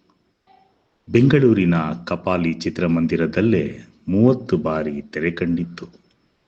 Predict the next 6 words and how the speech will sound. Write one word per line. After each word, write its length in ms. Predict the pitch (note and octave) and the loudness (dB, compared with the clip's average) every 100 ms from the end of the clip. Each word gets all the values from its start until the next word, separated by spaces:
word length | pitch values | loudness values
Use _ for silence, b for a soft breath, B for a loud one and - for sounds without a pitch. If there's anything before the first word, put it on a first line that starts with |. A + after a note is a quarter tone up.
| _ _ _ _ - | _ _ _ _ 2
ಎರಡು 180 | B2 D3+ | 4 4
ಸಾವಿರದ 580 | - A#2+ G#2+ F#2+ F#2 - | 2 4 2 2 -2 -2
ಹದಿನೈದರಲ್ಲಿ 960 | - F2+ F#2 F2 E2+ G2+ F#2 C2 - - - F2+ | -4 -2 0 0 -2 -2 -2 -6 -12 -20 -8 -2
ಮತ್ತೆ 600 | G2+ G2+ - E2+ - - - - | 0 0 0 0 -2 -12 -18 -8
ನೂರು 500 | F#2+ G#2 A#2+ D3 C3+ | 0 4 6 6 4
ಥಿಯೇಟರ್‌ಗಳಲ್ಲಿ 1000 | - F#2+ F#2+ F2+ E2+ D#2+ F2 G#2+ D#2 | 2 2 2 2 -4 -2 -2 -2 -4